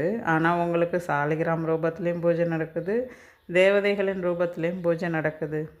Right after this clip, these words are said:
ருத்ர யஞ்ஞம் படைக்கிறாங்கன்னா கண்டிப்பா எவ்வளோ சாலிகிராமம் உருவாக்குறாங்க தெரியுமா? ஆக நான் உயர்ந்தவரா, நீங்கள்லாம் உயர்ந்தவங்களா? அதனால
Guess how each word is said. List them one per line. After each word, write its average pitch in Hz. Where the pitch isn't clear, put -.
ருத்ர 160
யஞ்ஞம் 165
படைக்கிறாங்கன்னா 165
கண்டிப்பா 156
எவ்வளோ 160
சாலிகிராமம் 165
உருவாக்குறாங்க 156
தெரியுமா? 151
ஆக 160
நான் 160
உயர்ந்தவரா, 165
நீங்கள்லாம் 185
உயர்ந்தவங்களா? 165
அதனால 151